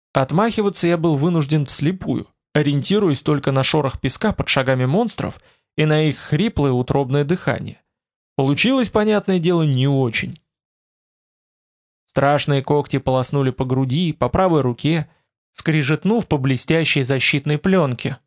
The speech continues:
Спиной я чувствовал придерживающуюся за меня одной рукой Эдж. Ей, похоже, тоже изрядно досталось. Она дёрнулась, вскрикнула, вцепившись в меня.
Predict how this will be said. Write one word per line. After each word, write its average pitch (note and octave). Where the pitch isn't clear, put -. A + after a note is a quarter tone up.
Спиной A#3
я A#3
чувствовал A3
придерживающуюся D3+
за B2
меня C3
одной B2+
рукой B2+
Эдж. -
Ей, D#3
похоже, D3+
тоже C3+
изрядно B2
досталось. -
Она A3
дёрнулась, F3+
вскрикнула, D3
вцепившись C3+
в C3+
меня. B2+